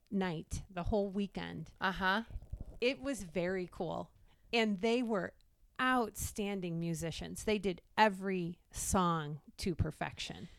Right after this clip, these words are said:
Speaker 2: They did. And their whole thing is, uh, our friend was telling us,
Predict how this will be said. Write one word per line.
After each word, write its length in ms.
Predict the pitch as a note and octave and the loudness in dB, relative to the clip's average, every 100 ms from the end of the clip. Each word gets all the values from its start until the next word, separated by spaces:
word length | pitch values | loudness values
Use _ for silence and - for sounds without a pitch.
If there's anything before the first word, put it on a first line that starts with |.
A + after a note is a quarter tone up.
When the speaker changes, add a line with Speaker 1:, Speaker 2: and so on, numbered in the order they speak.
| _ - | _ 0
Speaker 2:
They 160 | C#4+ C#4 | 4 6
did. 340 | B3 C#4 G3 - | 10 10 8 4
And 300 | A3+ A3+ G3 | 2 2 6
their 240 | B3 C4 | 8 8
whole 560 | A#3 B3 C#4 D#4 D4+ - _ | 6 4 4 4 0 -4 _
thing 280 | C4+ D#4+ C#4+ | 2 4 2
is, 480 | G3 F#3 E3 E3 - - | 2 2 2 0 -6 -4
uh, 280 | F#3 E3+ - | 0 0 2
our 120 | F#3+ | 0
friend 240 | F3+ A#3+ C#4 | 2 2 2
was 140 | B3+ | 0
telling 380 | - F#3+ D#3+ D3+ | 0 -2 -2 -2
us, 280 | - - | -4 -4